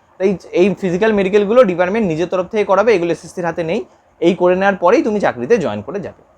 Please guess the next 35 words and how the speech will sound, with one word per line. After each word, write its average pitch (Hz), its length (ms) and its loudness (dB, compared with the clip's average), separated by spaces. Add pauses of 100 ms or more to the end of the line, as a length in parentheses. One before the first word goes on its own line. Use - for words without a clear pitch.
(160)
তাহলে 196 140 2
আশা 202 140 -4
করছি 220 200 -2
যা 190 180 4
ডাউট 196 220 2
ছিল 202 140 -8
সব 208 140 -4
ক্লিয়ার 196 280 -2
করে 208 160 0
দিয়েছি। 214 260 -4
আচ্ছা, 143 220 -2
আর 143 80 4
একটা 180 180 -2
ডাউট 202 260 2
থাকে 208 220 -6 (280)
যে 175 80 0
এই 214 60 2
যে 226 80 4
এত 180 220 4
পোস্ট, 208 500 0
আমরা 170 260 -2
এই 220 100 0
প্রিফারেন্সটা 214 600 -6
কখন 160 320 -2
দেব? 95 200 -8 (300)
এই 202 160 4
প্রিফারেন্সটা 214 560 -4
দেবে 196 280 2 (380)
মেন্স 208 540 0
হয়ে 160 180 2
যাওয়ার 180 300 4
পর, 147 360 2 (120)
রেজাল্ট 143 460 2
বেরোনোর 151 380 -2
আগে। 107 260 -4